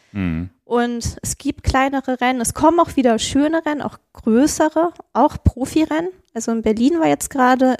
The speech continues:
Speaker 2: im Zuge, äh, im Zuge des Velotons auch ein Profirennen für Frauen,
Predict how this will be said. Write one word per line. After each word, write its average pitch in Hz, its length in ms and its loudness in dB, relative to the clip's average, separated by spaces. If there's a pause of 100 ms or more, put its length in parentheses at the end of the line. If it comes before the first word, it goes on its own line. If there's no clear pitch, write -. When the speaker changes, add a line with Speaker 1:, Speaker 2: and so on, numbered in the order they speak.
Speaker 2:
im 226 240 -8 (400)
Zuge, 254 680 4 (120)
äh, 233 100 0
im 233 160 -4
Zuge 247 220 0
des - 180 0
Velotons 247 640 0
auch 233 300 0
ein 220 200 -10 (520)
Profirennen 269 640 2
für 226 180 2
Frauen, 240 440 4